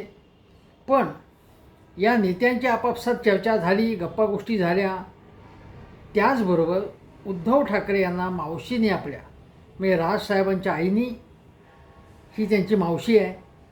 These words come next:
त्याने त्यांना सविस्तर गप्पा मारायला भेट, भेटायला बोलवलं होतं म्हणून उद्धव ठाकरे हे शिवतीर्थावर गेले आणि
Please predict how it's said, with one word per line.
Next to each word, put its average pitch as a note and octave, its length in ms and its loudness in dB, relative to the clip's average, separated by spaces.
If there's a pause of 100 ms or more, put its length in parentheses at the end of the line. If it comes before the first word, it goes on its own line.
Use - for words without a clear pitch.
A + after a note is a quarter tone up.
(1000)
त्याने A#3 320 4
त्यांना G#3+ 400 0 (300)
सविस्तर A3 540 0
गप्पा G3+ 340 -2
मारायला F#3 440 -2 (640)
भेट, F3 360 -6
भेटायला F3+ 440 -2
बोलवलं F3 340 2
होतं G3+ 180 0
म्हणून A3+ 260 -2 (220)
उद्धव F3 280 -4
ठाकरे F3 340 -4 (760)
हे F3+ 160 2 (560)
शिवतीर्थावर G#3 760 2
गेले G#3 240 0 (600)
आणि C4 180 -4